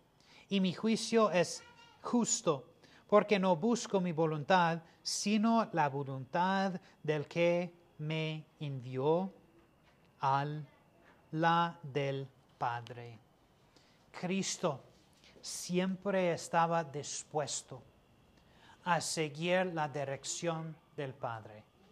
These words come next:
hasta la muerte. ¿Y tú?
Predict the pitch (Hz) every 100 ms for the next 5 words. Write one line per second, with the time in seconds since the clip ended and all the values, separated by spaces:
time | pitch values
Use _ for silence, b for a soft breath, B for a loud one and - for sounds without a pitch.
0 | _ - _ _ - - 127 120 - 135
1 | 135 131 123 127 120 - 110 - _ _
2 | _ _ _ - _ _ _ _ 147 139
3 | 147 156